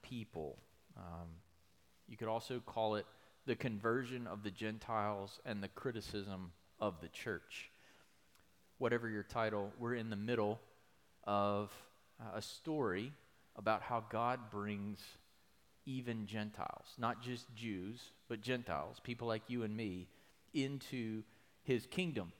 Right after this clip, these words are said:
Uh, we read last week a, a story of an account of a vision that Cornelius gets. He sees an angel who tells him to send some men to Peter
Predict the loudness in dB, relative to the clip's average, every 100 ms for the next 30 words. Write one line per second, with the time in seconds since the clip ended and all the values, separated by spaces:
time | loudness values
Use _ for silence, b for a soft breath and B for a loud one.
0 | -10 -4 0 4 4 6 4 2 -4 0
1 | 2 4 4 2 0 0 6 8 6 4
2 | B B B B 2 2 4 6 6 4
3 | 4 4 4 6 6 6 2 2 0 0
4 | 0 0 2 2 2 0 4 4 4 0
5 | -4 -2 -4 0 0 0 -2 0 -2 0
6 | 0 0 0 -4 -2 -2 -2 -4 -6 -2
7 | 2 2 0 -4 -2 2 4 4 2